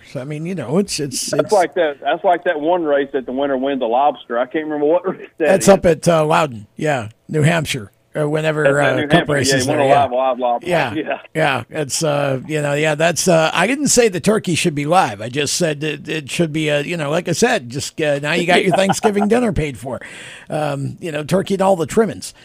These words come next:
Speaker 1: But, um, it's, uh, that, that'll be fun. I didn't realize there was even another race this weekend besides the World Final. But, uh, did we miss any from this past weekend other than yours,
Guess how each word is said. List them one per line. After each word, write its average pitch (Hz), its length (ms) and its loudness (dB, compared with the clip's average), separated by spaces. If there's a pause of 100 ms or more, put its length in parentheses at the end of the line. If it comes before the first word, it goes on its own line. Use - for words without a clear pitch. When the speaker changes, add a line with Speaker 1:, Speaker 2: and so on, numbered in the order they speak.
(240)
Speaker 1:
But, - 260 2
um, 147 580 4
it's, 180 320 0
uh, 160 460 6
that, 196 300 2
that'll 220 180 4
be 185 120 4
fun. 233 280 4
I 165 140 4
didn't 233 180 2
realize 175 400 4
there 175 100 2
was 165 160 0
even 185 200 -2
another 180 320 0
race 226 260 2
this 196 220 2
weekend 170 300 2
besides 160 420 0
the 160 80 0
World 170 260 2
Final. 196 360 0
But, 151 300 0
uh, 180 120 6
did 180 180 4
we 233 100 4
miss 277 280 6
any 269 240 6
from 240 220 4
this 196 140 2
past 214 360 2
weekend 285 420 2
other 269 220 6
than 233 160 4
yours, 233 500 6